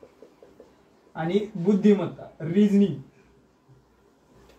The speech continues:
Math, reasoning. आता रख-, लक्षात घ्या, याच्यामध्ये मार्काचं विवरण कसं असणार आहे.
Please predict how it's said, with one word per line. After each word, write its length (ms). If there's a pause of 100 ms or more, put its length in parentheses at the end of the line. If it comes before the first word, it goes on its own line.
(460)
Math, 300 (360)
reasoning. 600 (680)
आता 360
रख-, 160
लक्षात 340
घ्या, 200 (720)
याच्यामध्ये 420
मार्काचं 500
विवरण 460
कसं 200
असणार 320
आहे. 160